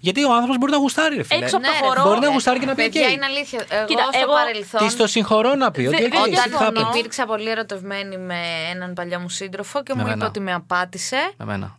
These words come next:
Speaker 3: Ε, όχι με σένα. <laughs> Με έναν παλιό μου σύ-, και μου είπε ότι με απάτησε, τον συγχώρεσα,
Speaker 2: Εντάξει,
Speaker 3: ρε
Speaker 2: οκ.
Speaker 3: φίλε. Ναι,
Speaker 2: Εγώ
Speaker 3: γιατί
Speaker 2: απλά
Speaker 3: δεν
Speaker 2: έξω από το χορό θα πω ότι στη θέση του θα έφευγα χωρίς να κάνω αυτή τη συζήτηση. Απλά ξαναλέω
Speaker 1: Εντάξει.
Speaker 2: έξω από το χορό.
Speaker 1: Έξω από το χορό είναι όλα εύκολα, φίλε. Μόλις μπουνε τα συναισθήματα στη ζυγαριά, η κατάσταση αλλάζει.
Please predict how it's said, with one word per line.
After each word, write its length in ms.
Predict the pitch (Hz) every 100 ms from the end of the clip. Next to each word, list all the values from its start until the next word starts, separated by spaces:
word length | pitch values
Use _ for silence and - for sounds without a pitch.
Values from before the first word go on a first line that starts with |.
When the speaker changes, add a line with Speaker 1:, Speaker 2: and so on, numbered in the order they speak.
| _
Speaker 3:
Ε, 100 | - 226 220 73 -
όχι 280 | - 220 208
με 100 | 170
σένα. 480 | - 160 160 175 175 - - - - - - -
<laughs> 480 | - 98 - 339 403
Με 60 | 320
έναν 200 | 262 233
παλιό 220 | 226 226
μου 60 | 226
σύ-, 140 | 208
και 140 | 214 226
μου 140 | 233
είπε 180 | 220 254
ότι 140 | 247
με 120 | 220
απάτησε, 500 | 180 214 240 - 339 339
τον 120 | 359 359
συγχώρεσα, 500 | - 415 370 240 311
Speaker 2:
Εντάξει, 180 | 170 262
Speaker 3:
ρε 120 | 226
Speaker 2:
οκ. 0 | 185
Speaker 3:
φίλε. 40 | 160
Ναι, 140 | 202
Speaker 2:
Εγώ 80 | 262
Speaker 3:
γιατί 160 | 330 320
Speaker 2:
απλά 160 | 320 330 339
Speaker 3:
δεν 140 | 311
Speaker 2:
έξω 160 | 190 330
από 100 | -
το 80 | 254
χορό 440 | 262 247 277 381
θα 180 | 339 262
πω 120 | 302 349
ότι 400 | 370 320 302 294
στη 140 | - 277
θέση 300 | 294 285 -
του 80 | 240
θα 120 | 262
έφευγα 340 | 262 254 254
χωρίς 260 | 247 226 208
να 80 | 190
κάνω 160 | 180
αυτή 180 | 170 185
τη 60 | 185
συζήτηση. 260 | 185 - -
Απλά 180 | 359 508
ξαναλέω 340 | - 392 - 403
Speaker 1:
Εντάξει. 220 | 381 302
Speaker 2:
έξω 160 | - 220
από 120 | 202
το 60 | 147
χορό. 80 | 185
Speaker 1:
Έξω 120 | 165
από 80 | 151
το 20 | 139
χορό 300 | 139 147 147
είναι 160 | 143
όλα 160 | 139 131
εύκολα, 320 | 131 120 104
φίλε. 260 | - 117 117
Μόλις 340 | 123 131 120
μπουνε 260 | 127 135 120
τα 120 | 117
συναισθήματα 520 | - 104 127 120 117
στη 140 | -
ζυγαριά, 640 | 104 107 104 104 117 117 113
η 20 |
κατάσταση 480 | 113 113 113 - 113
αλλάζει. 380 | 113 110 104